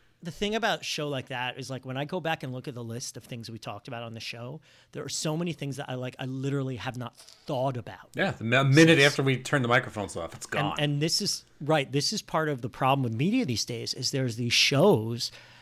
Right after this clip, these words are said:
Speaker 1: that forget fans, like, loving it and having subreddits about, but, like, the people who work on these things and slave away, and the, you know, the caterers who wake at dawn to make, you know, toast bagels and make coffee,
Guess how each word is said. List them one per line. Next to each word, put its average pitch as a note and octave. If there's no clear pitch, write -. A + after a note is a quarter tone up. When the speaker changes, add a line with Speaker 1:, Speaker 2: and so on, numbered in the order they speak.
Speaker 1:
that B2
forget D#3
fans, D3
like, A#2
loving C3
it B2+
and A#2
having A#2+
subreddits C3
about, A2+
but, C#3
like, B2+
the C#3
people F#3+
who A#2+
work A#2
on C#3+
these B2
things A2+
and A2+
slave E3+
away, D#3
and A#2+
the, A2+
you C3
know, B2
the A#2+
caterers D#3+
who C3+
wake D3+
at B2+
dawn C#3
to B2+
make, B2+
you D3
know, A#2
toast -
bagels C3+
and B2
make A#2+
coffee, D3